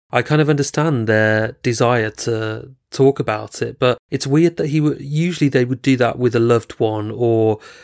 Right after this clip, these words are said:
some kind of lesser accomplice or someone in the underworld. You, you, I just can't believe he's going into, like, random pubs, ordering a pint of Stella or whatever it would have been in the eighties, and talking to randomers about what he's done.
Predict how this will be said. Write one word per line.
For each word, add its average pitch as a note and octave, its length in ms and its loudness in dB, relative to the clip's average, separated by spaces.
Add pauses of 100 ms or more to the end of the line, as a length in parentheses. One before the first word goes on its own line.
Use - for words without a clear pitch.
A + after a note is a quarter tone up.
(140)
some A#2 380 0
kind A#2 180 -2
of G#2+ 120 0
lesser A#2 400 0
accomplice A#2 800 -6
or G#2+ 100 -4
someone A#2 300 0
in A2 80 0
the A2 120 2
underworld. A2+ 680 -2 (320)
You, D3+ 220 4
you, F3 340 0
I D#3 80 -2
just E3+ 220 -2
can't D#3+ 240 2
believe C#3+ 260 2
he's C#3 140 -4
going C3 180 2
into, C3 220 -2
like, A#2+ 160 0
random B2 380 0
pubs, A2+ 420 -2 (300)
ordering C#3 420 4
a A2+ 40 -4
pint A#2 280 -2
of G#2 80 -10
Stella A2 580 0 (180)
or B2 140 0
whatever A2+ 320 0
it A#2 80 -2
would A#2 140 -2
have A2 100 -2
been A2+ 140 -2
in A2 100 -2
the A2 120 -2
eighties, G#2+ 640 -4 (160)
and A#2+ 640 0
talking C3 360 4
to B2 120 2
randomers A#2+ 920 -2
about A2+ 440 0
what A#2 260 -2
he's A2+ 160 -6
done. A2+ 340 -4